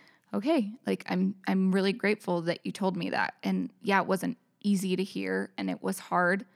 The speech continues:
but I appreciate your honesty." And then it becomes this moment where we truly connect instead of pull apart from each other and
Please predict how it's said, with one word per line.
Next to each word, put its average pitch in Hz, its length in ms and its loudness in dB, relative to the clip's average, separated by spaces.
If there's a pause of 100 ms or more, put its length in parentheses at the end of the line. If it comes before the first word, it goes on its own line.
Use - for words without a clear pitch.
(460)
but 196 100 2
I 190 40 4
appreciate 190 680 -2
your - 160 -4
honesty." - 600 -6 (540)
And 202 180 6
then 214 120 6
it 240 120 2
becomes 185 400 -2
this 185 200 -6
moment 185 420 -2
where 170 200 -2
we 175 380 -6 (960)
truly 208 480 2
connect - 720 -4
instead 185 560 -2
of 170 280 -2 (1300)
pull - 260 2
apart 185 320 0
from 170 180 -6
each - 160 -6
other - 420 -6
and 175 340 -6